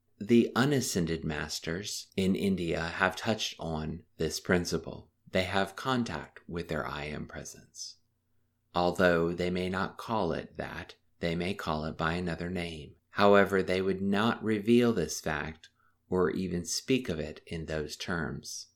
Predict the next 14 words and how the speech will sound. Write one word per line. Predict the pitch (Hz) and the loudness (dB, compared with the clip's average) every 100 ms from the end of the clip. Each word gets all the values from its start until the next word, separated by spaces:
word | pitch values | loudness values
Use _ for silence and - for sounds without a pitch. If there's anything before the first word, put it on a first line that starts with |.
| _ _ _ _ _ _ - | _ _ _ _ _ _ -2
But | 87 | 0
they | 92 90 | 2 2
have | 85 | 2
made | 90 82 82 80 | 2 2 0 0
the | 95 80 | -2 0
inner | 87 92 | 0 -2
contact | - - 104 92 - 67 - - - _ | -4 -2 0 0 -4 -12 -14 -16 -20 _
and | 87 87 | -4 -4
aware | 87 104 92 73 - - - - | 0 2 2 0 -6 -10 -16 -14
of | - 78 | -12 -6
their | 82 85 | -2 -2
own | 78 69 73 - | -4 -12 -16 -6
presence. | - 78 - 64 - - - - _ | -2 -2 -4 -10 -10 -16 -18 -20 _
For | 117 107 104 101 - | 10 12 12 6 0